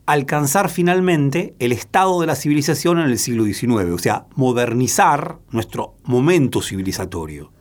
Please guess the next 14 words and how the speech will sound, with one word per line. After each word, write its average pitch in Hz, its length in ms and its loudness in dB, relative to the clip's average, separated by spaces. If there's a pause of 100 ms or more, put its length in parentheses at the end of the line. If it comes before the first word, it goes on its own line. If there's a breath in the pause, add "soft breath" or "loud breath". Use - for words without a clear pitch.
(100)
¿no? 156 180 0
Pasar 123 360 -2
del 95 120 -4
momento 110 360 -4
de 110 100 0
gloria 113 260 0
español 131 400 -2
que 87 100 -12
había 92 120 -6
sido 113 220 -6
en 113 80 -4
el 117 40 -4
siglo 147 240 -2
diecisiete 202 640 -2